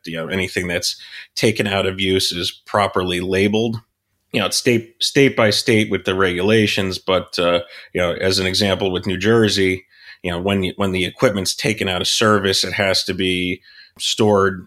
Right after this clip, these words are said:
and labeled as, you know, universal waste, and then the date that it was taken out of service, 'cause here in New Jersey and several other states, they have to be, um, disposed of within one year from the calendar date that they were taken out of service.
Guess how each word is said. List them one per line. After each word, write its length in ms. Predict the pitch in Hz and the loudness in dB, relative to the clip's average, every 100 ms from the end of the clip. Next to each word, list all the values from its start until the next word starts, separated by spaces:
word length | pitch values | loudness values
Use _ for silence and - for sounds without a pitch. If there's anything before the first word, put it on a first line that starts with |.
| _ - | _ -6
and 320 | 92 90 87 | -4 -4 -2
labeled 420 | 101 101 95 90 | 2 2 0 0
as, 360 | 90 90 90 92 | 0 0 -2 -2
you 80 | |
know, 160 | 87 87 | -4 -6
universal 680 | 92 101 95 98 95 - 92 | -2 0 0 0 0 0 0
waste, 460 | 95 95 95 - - | 2 2 2 -2 -6
and 100 | 92 | -6
then 120 | 90 | -4
the 60 | 87 | -6
date 380 | 92 101 95 95 | -2 0 2 0
that 100 | 90 | -4
it 60 | |
was 140 | 90 - | -4 -4
taken 480 | 104 95 95 87 - - - - | -2 -2 -4 -6 -12 -20 -20 -10
out 220 | 98 92 | -6 -6
of 80 | 82 | -4
service, 640 | - - 127 101 92 90 | 0 4 4 4 2 0
'cause 640 | - 95 87 87 92 - - | -2 -2 -2 -2 -2 -4 -6
here 440 | - - 104 107 98 | -16 -6 2 2 2
in 80 | |
New 100 | 95 | 0
Jersey 400 | 92 98 95 95 | 0 0 0 0
and 100 | 92 | -2
several 360 | 90 95 87 90 | -2 -2 -2 0
other 180 | 101 95 | 0 0
states, 560 | - 90 87 85 - - - - _ | -2 -2 -4 -4 -8 -10 -20 -20 _
they 160 | 95 92 | -4 -2
have 320 | 87 104 98 | 0 -2 -2
to 100 | 101 | -6
be, 440 | 92 92 90 80 _ 95 | -4 -2 -2 -4 _ -6
um, 300 | 90 90 90 | -4 -4 -4
disposed 560 | - - 104 104 98 | -4 0 2 2 2
of 160 | 92 92 | 0 -2
within 420 | 92 98 92 92 | -2 -2 -2 -2
one 240 | 95 92 | -2 0
year 160 | 95 92 | 0 -2
from 200 | - 87 | -2 -8
the 60 | 80 | -8
calendar 600 | - 98 92 92 90 90 | -8 -4 -4 -4 -4 -4
date 280 | 90 87 | -4 -4
that 140 | 85 82 | -6 -8
they 80 | 82 | -8
were 140 | 78 | -8
taken 340 | - 90 87 | -4 -4 -4
out 160 | 82 78 | -8 -8
of 80 | 71 | -4
service. 640 | - 92 - - - | -2 -2 -4 -8 -8